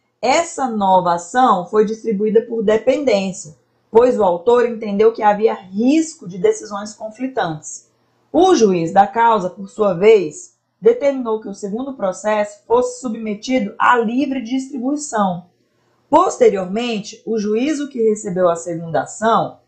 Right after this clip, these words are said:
entendeu pela necessidade de reunião dos processos ante o risco de decisões conflitantes, consistente em interpretações diversas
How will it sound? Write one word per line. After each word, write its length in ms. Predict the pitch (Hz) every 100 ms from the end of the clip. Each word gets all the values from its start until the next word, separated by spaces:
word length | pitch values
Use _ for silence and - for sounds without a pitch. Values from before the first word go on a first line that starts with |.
| _ _ -
entendeu 640 | 220 226 226 190 233 254
pela 160 | 233 220
necessidade 720 | 214 214 - - 208 214 208
de 60 |
reunião 440 | 220 269 262 208 233
dos 120 | 240
processos 880 | - 254 254 285 294 285 - - - _ _ -
ante 320 | 196 240 247
o 60 |
risco 340 | 202 196 214 226
de 120 | 220
decisões 520 | 214 220 180 185 190
conflitantes, 880 | - 196 233 247 208 185 170 - - _ _ -
consistente 800 | 220 226 220 202 220 220 240 -
em 240 | 220 202
interpretações 960 | 277 294 233 220 214 208 180 - 196 202
diversas 1040 | 180 220 160 175 190 196 - 247 262 -